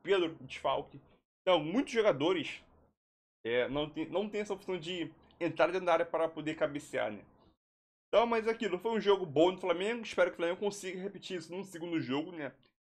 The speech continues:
Diante do Fluminense, se eu não me engano, acho que é dia primeiro agora de junho. Se o Flamengo repetir essa atuação diante do Fluminense, óbvio que o Fluminense vai, vai ter o desfalque do Felipe Melo,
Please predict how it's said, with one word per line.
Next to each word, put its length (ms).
Diante 220
do 60
Fluminense, 400
se 60
eu 20
não 80
me 40
engano, 80
acho 100
que 40
é 40
dia 140
primeiro 380
agora 240
de 140
junho. 400
Se 100
o 60
Flamengo 440
repetir 460
essa 180
atuação 600
diante 280
do 80
Fluminense, 460
óbvio 460
que 80
o 40
Fluminense 400
vai, 160
vai 360
ter 120
o 120
desfalque 320
do 180
Felipe 320
Melo, 280